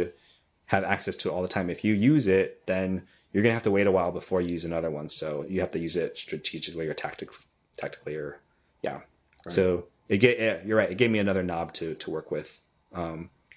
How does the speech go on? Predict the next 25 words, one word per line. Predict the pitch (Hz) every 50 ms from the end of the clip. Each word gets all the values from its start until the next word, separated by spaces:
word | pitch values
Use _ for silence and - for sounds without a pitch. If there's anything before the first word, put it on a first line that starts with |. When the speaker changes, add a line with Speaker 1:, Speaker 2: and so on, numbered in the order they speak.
| _ _ _ _
Speaker 1:
and | - 123 123 120 120 117
something | - - 131 - - 123 120 107
that | 107 101 - - - - _ _ _ _ _ _ _ _ _ _ _ _ _ _ _ _ _ _
hopefully | - 135 139 143 143 139 127 117
was | 104 104 101 95 92 - - - _ _ _ _ _ _ _ _ _ _ _ _
more, | - 107 110 107 101 - -
like, | 110 110 101 98 - - - - - _ _ _ _ _ _ _ _ _ -
more | 104 107 110 104 101
intuitive. | 98 95 - - 98 95 92 85 92 90 92 92 95
Like, | 95 90 90
I, | 104 104 107
I, | - - 101 104 107 107 - - - _ _ -
I | - 117
even | 120 127 127 123
wrestled | 117 120 120 120 - 117
with, | 110 107 101 - - _ _ _ _ -
like, | - 101 - -
in | 123 127
the | 120 113
game, | 95 92 92 92 95 110 120 101
it's | 98 - - -
not | 98 101 95 95 - -
called | - - 95 90 85
a | 90
cooldown. | - - - - 82 85 90 82 85 90 92 98 104